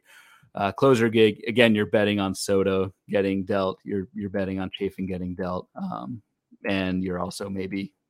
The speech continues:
betting on, like, three or four saves the rest of the way, w-, given the state of affairs in Detroit. But Joe Jimenez is someone, and again, if it doesn't work out, you didn't lose really any fab,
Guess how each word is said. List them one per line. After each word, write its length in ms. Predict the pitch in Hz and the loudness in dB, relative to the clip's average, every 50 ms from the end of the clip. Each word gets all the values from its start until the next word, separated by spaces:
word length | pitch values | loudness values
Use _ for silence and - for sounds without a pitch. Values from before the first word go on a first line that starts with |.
| _ | _
betting 280 | - - 110 107 104 107 | -14 -10 -10 -8 -8 -8
on, 180 | 104 104 107 110 | -8 -8 -8 -8
like, 220 | 104 104 - _ | -8 -10 -10 _
three 160 | 120 110 107 | -8 -8 -8
or 40 | 110 | -8
four 200 | - - 107 104 | -6 -4 -4 0
saves 280 | - 165 170 156 143 131 | 8 12 12 12 12 10
the 100 | 139 123 | 6 6
rest 220 | 120 113 - - | 6 4 2 0
of 60 | 113 | 0
the 60 | 110 | 0
way, 100 | 107 107 | 2 4
w-, 180 | 104 104 104 104 - _ - - - - _ _ - | 2 2 0 -2 -8 _ -20 -20 -20 -20 _ _ -2
given 320 | 123 113 110 110 101 101 | -2 0 0 -2 -2 -4
the 60 | 101 | -6
state 260 | 95 - 117 110 98 101 | -6 -4 -4 -4 -2 -4
of 100 | 95 95 | -6 -6
affairs 400 | 92 - - 101 98 95 87 92 | -10 -8 -6 -6 -6 -6 -6 -8
in 80 | 95 92 | -10 -10
Detroit. 460 | 95 92 - - 107 101 95 - - | -10 -10 -8 -6 -4 -4 -4 -4 -4
But 140 | - 107 - | -8 -2 4
Joe 180 | 151 156 143 139 | 6 6 8 8
Jimenez 460 | 131 120 120 120 120 117 117 104 107 | 6 6 4 4 4 2 0 0 -2
is 160 | 113 107 - | -4 -4 -4
someone, 240 | 120 117 113 113 117 | -4 -2 -2 -2 -2
and 140 | 120 117 117 | 0 -2 0
again, 240 | 113 127 131 127 | 0 0 0 0
if 100 | 117 104 | 0 -2
it 100 | 117 113 | -4 -4
doesn't 360 | 101 131 135 123 135 135 131 120 | -2 0 -2 0 -2 -4 -2 0
work 240 | 120 120 113 - | 0 0 0 0
out, 300 | 127 120 117 113 113 - - _ _ _ _ _ _ _ _ _ _ _ _ _ _ _ _ | 0 0 0 0 -2 -4 -6 _ _ _ _ _ _ _ _ _ _ _ _ _ _ _ _
you 140 | 131 117 110 | -2 0 0
didn't 220 | 110 110 104 107 | 2 0 0 0
lose 340 | 110 113 110 104 - - 113 | 0 -2 -2 -4 -6 -8 -4
really 320 | 113 113 110 110 110 110 | -2 0 0 0 0 -2
any 160 | 107 107 104 | -2 -4 -6
fab, 420 | 98 - 135 127 123 123 123 120 | -6 -2 -2 0 2 2 2 0